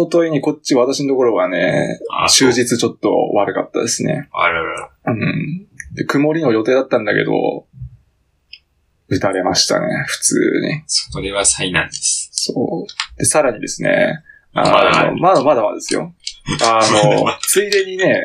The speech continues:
Speaker 1: カレーのルーを買ったんですよ。
Speaker 2: はいはい。
Speaker 1: うん、カレーのルーコンビニで買って、
Speaker 2: うん。
Speaker 1: そう。そしてね、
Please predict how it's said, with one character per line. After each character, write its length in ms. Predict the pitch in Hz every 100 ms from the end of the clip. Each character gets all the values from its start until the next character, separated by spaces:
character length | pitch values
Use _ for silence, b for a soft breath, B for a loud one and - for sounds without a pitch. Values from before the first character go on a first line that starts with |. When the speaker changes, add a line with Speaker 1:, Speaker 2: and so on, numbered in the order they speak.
| -
Speaker 1:
カ 180 | - 185
レ 100 | 226
ー 100 | 240
の 100 | 240
ル 100 | 240
ー 60 | 139
を 40 |
買 120 | 104 101
っ 40 |
た 120 | -
ん 40 | -
で 60 |
す 140 | - -
よ。 140 | - - - _ - _ _ _
Speaker 2:
は 100 | -
い 80 | 82
は 80 | 98
い。 20 | -
Speaker 1:
う 140 | 107
ん、 40 |
カ 180 | - 113
レ 120 | 117
ー 20 | 117
の 120 | 117
ル 140 | 101
ー 20 |
コ 120 | 92 95
ン 40 |
ビ 100 | 101
ニ 60 | 92
で 80 |
買 120 | - 90
っ 120 | - _
て、 340 | - 52 - - - _ -
Speaker 2:
う 80 | -
ん。 40 |
Speaker 1:
そ 300 | - - -
う。 320 | _ _ _ _ _ _ -
そ 180 | -
し 60 | 156
て 120 | 147
ね、 340 | 131 110 87